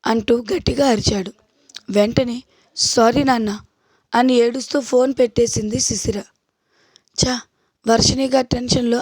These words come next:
అమ్మని కోపడ్డాను. ఎంత బాధపడుతోందో." ఇంటికి వెళ్తూనే తనకు జరిగిన విషయమంతా చెప్పి సారీ చెప్పాలి. ఇంతకీ వర్షిణి గారు ఏమైనట్టు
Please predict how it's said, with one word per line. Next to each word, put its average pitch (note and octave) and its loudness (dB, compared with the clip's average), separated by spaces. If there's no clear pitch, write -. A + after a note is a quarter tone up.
అమ్మని A#3 2
కోపడ్డాను. A3 0
ఎంత G3 2
బాధపడుతోందో." A#3 2
ఇంటికి A#3+ 0
వెళ్తూనే B3 2
తనకు A3+ -4
జరిగిన A#3 2
విషయమంతా A#3+ -2
చెప్పి A#3 -2
సారీ A3+ -2
చెప్పాలి. A3 -6
ఇంతకీ C4 0
వర్షిణి C4+ 0
గారు C#4+ 2
ఏమైనట్టు B3+ 2